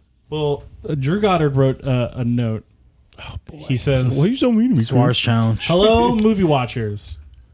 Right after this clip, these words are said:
Speaker 1: We're nearing the end of, uh,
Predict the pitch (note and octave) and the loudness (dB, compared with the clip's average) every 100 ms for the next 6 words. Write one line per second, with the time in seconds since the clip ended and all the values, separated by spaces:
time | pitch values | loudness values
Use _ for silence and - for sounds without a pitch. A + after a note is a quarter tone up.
0 | _ - D#3 A#3 C4+ A#3 G3 G3 F3 F#3 | _ -4 -2 0 0 0 -2 -4 -4 -2
1 | D#3 C3+ A#2+ - - C#3+ C#3 C3+ B2 A2+ | -2 -4 -8 -14 -4 0 0 0 -4 -8
2 | - _ _ _ B2+ A#2+ A#2 | -14 _ _ _ -6 -4 -6